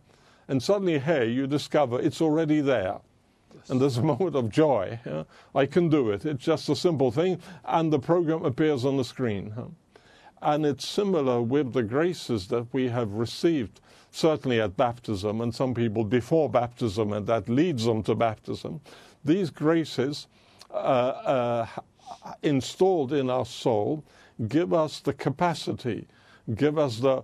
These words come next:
Speaker 1: the, the, uh, supernatural habit which enables us to encounter God, to, to transfer, to cross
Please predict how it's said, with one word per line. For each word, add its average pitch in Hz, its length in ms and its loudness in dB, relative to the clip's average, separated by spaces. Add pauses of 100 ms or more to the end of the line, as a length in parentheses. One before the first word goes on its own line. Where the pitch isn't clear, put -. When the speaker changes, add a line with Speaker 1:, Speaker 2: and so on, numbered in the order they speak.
(260)
Speaker 1:
the, 117 300 0
the, 110 520 0
uh, 131 40 -4
supernatural 156 840 0
habit 131 600 -2
which 135 220 -2
enables 131 640 0
us - 360 -6 (400)
to - 220 -4
encounter 147 560 2
God, 110 400 0
to, 113 200 -4 (160)
to 131 180 -2
transfer, 160 800 -2
to 113 160 -6
cross - 560 -2